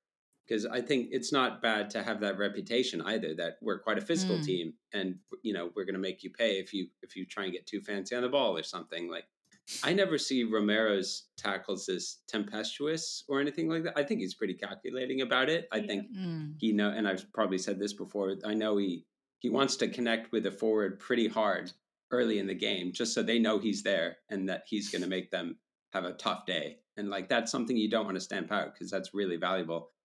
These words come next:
Speaker 1: And they were winding Callum Wilson up. He had a bad,
Speaker 2: <laughs>
Speaker 1: well, he was only on as a sub, but he wasn't happy. And so it's like, we're now that team that can get under the skin of other teams.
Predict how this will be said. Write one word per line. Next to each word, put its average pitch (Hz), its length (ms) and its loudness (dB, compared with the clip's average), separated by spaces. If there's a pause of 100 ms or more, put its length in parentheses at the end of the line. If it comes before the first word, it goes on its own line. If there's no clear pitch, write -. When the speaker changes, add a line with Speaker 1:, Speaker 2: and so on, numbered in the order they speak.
(120)
Speaker 1:
And 117 260 0
they 139 100 6
were 110 180 4
winding 104 480 4
Callum 104 300 2
Wilson 123 360 0
up. 117 240 0
He 117 140 4
had 95 160 2
a 76 60 -2
bad, 92 340 0
Speaker 2:
<laughs> - 220 -8
Speaker 1:
well, 95 140 2
he 110 100 0
was 92 140 -2
only 90 220 -2
on 82 200 -2
as 80 140 -6
a 92 60 -4
sub, 78 360 -4
but 80 240 -6 (400)
he 110 100 4
wasn't 95 400 2
happy. 90 540 0
And - 220 -8 (340)
so - 160 -2
it's 101 140 0
like, 120 200 4 (320)
we're 139 180 6 (120)
now 131 100 6
that 123 240 2
team 131 240 2
that 98 140 -2
can 98 160 -2
get 113 260 4
under 117 260 0
the 92 160 -8 (120)
skin 123 360 -2
of 165 120 -2
other 78 180 -2
teams. 76 540 -10